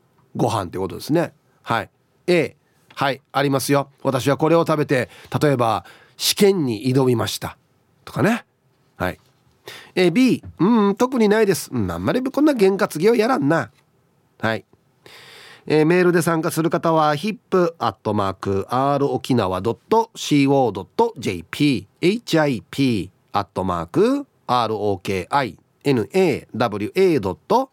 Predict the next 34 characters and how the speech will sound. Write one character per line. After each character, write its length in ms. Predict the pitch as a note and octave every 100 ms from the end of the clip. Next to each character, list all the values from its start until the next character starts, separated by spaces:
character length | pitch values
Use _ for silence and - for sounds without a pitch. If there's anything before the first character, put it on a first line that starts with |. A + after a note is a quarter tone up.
| _
シ 280 | - - B2
ー 80 | G#2+
オ 180 | A2+
ー 20 | F#2+
ド 120 | E2+
ッ 40 | -
ト 220 | F#3 - _
ジ 140 | G#2+
ェ 20 | F2+
ー 160 | D2 -
ピ 340 | C#3+ D3 D2 _ _
ー。 40 |
は 60 | C3+
い 40 |
よ。 200 | D#3+ F2+ _ _ _ - - - - - - - -
え 160 | D3
ー、 20 | C#3
電 180 | D#3+
話 80 | E3
が 100 | F3
で 80 | E3
す 140 | C#3
ね、 240 | C#3+ D3+ D3
零 180 | F#3 G#3+
九 240 | - A3 E3+
八 380 | F#3 - - _ _ _ _ -
八 280 | E3+ E3+ F3
六 260 | C3+ A2+ A2
九 340 | - F2+ F2
の 180 | C3+ -
八 360 | - D3+ - B2
六 320 | G2 - F#2
四 360 | C3 A2 F2
零。 300 | F#2 B2 E2+